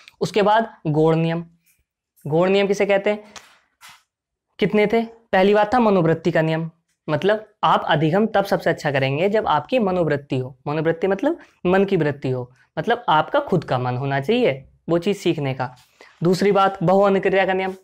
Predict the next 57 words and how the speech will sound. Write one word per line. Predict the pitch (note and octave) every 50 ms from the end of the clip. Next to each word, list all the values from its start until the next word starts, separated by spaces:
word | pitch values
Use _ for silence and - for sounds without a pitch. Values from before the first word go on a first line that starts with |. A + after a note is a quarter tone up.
| - E3
जब | E3 F3
आप | F3+ F3
समस्या | - E3+ E3 E3 E3+ - G3+ G3
का, | F#3+ F#3+ F3 E3+ D#3+ D3
स-, | - - -
का | E3 F3
समाधान | E3+ - D#3 D3 C#3 D#3 D#3+ E3
करने | D#3+ E3 E3 E3+
की | E3
कोशिश | D#3+ C#3 -
करेंगे | - C#3+ D3 D3+ F#3+ A#3+ F4+ - _ _ - - _ -
तो | C4 A3+
बहुत | F3 D#3+ F3+ F3 F3
सारी | - F#3+ F#3 F3+
अनुक्रियाएं | E3+ D#3+ C#3 C#3+ C3 C3+ B2+ B2
करेंगे, | B2+ B2+ B2+ B2+ B2+ C3 C3
जितनी | C3+ C#3+ D#3 D#3+ G3
ज़्यादा | G3 F#3+ G3+
अनुक्रियाएं | G3+ F#3+ F#3 - G3 F#3+ F#3+ F#3+ F#3
करेंगे | G3 F#3+ G3 A3 A3+
उतनी | A3+ G3+ - - C#3
जल्दी | C3+ C3 B2+ C3+ C3+
सीखेंगे। | C#3+ D3+ - D#3+ D3+ D3+ D3+ D#3 _ _ _ _ _ _ _ -
ठीक | D#3+ D3+
है, | D#3
जैसे | D3 C#3 - D#3+
बिल्ली | C#3+ C#3+ C#3+ D3 D#3
ने | E3 F3+
बहुत | E3 C#3+ C#3 C3
सारी | - C3+ C#3+
अनुक्रियाएं | C#3 C#3 C3+ C#3+ C3+ C#3 C#3 C#3
करी | C#3 C#3+ C#3+ C#3+
थी | C3+ - _ _ _ _ _ _ -
निकलने | D3+ C3+ D3 C#3+ D3 D3
के | D3
लिए | C#3+ D3 C#3
बाहर। | C#3 C#3 C#3 C#3 - - - - - _ _ _ _ - - - _ -
आंशिक | F#3 F#3+ G#3 G3 - A3+ A3
क्रिया | - F#3 F3+ F#3+ F#3+
का | F3+ F#3+
नियम, | F#3 F#3+ F#3+ F#3 F#3 F#3 - - F3+
ये | F#3+ F3+
क्या | G3+ G3
कहता | F#3+ F#3+ F#3 F3+ F#3 F3+
है? | F3+ - _ _ _ _ _ -
ये | F#3 G3+ G#3+
क्या, | A3+ A#3
ये | A#3 G#3+ G#3 A3 G#3+
कहता | A3 G3+ G3 G3 F3+
है | F3 G3 A3+
कि | A3 C4
भाई | A#3 C#4 C#4+
देखो, | A3+ C4 B3+ D4 - - -
समस्याएं | - - - F3+ E3+ E3 - F#3+ F#3 F#3+ G3+
जो | G3 F3 C#3+
होती | C#3 C3+ C#3 - C3+ C3+
हैं, | C3+ D#3+ F#3+ B3+